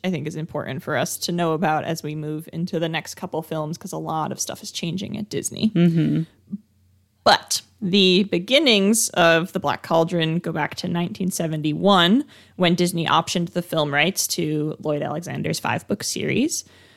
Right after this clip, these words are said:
Speaker 1: They officially started story development in nineteen seventy-three, though, so the film was twelve years in the making by the time it released, which is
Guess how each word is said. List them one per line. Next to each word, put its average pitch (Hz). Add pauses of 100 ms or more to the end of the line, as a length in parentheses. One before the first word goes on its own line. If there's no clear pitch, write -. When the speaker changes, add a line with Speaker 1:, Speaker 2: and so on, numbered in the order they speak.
(320)
Speaker 1:
They 175
officially 269
started 233
story 214
development 220
in 175
nineteen 175
seventy-three, 180
though, 359
so -
the 180
film 277
was 208
twelve 233
years 180
in 175
the 165
making 104 (320)
by 160
the 160
time 147
it -
released, - (460)
which -
is -